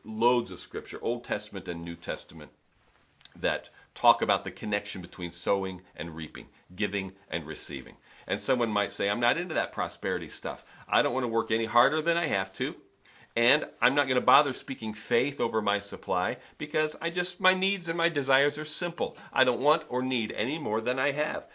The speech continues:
And good for you. Again, this ain't all about you. If you have more, if you walk more in the blessing of provision and supply, yes, even prosperity, the more generous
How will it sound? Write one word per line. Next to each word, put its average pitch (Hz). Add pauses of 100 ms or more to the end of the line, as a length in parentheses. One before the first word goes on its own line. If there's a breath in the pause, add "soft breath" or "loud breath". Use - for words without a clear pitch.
(100 loud breath)
And 151
good 165
for 170
you. 170 (220 loud breath)
Again, 127
this 117
ain't 104
all 117
about 147
you. 90 (180 loud breath)
If 113
you 127
have 151
more, 104 (140 loud breath)
if 113
you 117
walk 131
more 120
in 104
the 107
blessing 127
of 107
provision 113
and 92
supply, 127
yes, 123
even 139
prosperity, 120 (240 loud breath)
the 117
more 123
generous 123